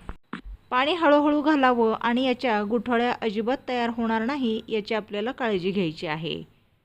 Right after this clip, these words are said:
ही पहा, या पद्धतीची आपल्याला कन्सिस्टन्सी मेंटेन करायची आहे.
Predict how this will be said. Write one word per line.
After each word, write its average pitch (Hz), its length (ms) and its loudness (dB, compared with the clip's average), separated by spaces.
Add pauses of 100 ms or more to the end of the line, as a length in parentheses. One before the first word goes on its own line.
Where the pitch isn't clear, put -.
(840)
ही 226 100 -2
पहा, 262 380 -2
या 220 180 2
पद्धतीची 240 640 -2
आपल्याला 226 380 -2
कन्सिस्टन्सी 220 760 -4
मेंटेन 190 440 -2
करायची 156 420 -2
आहे. 160 300 -4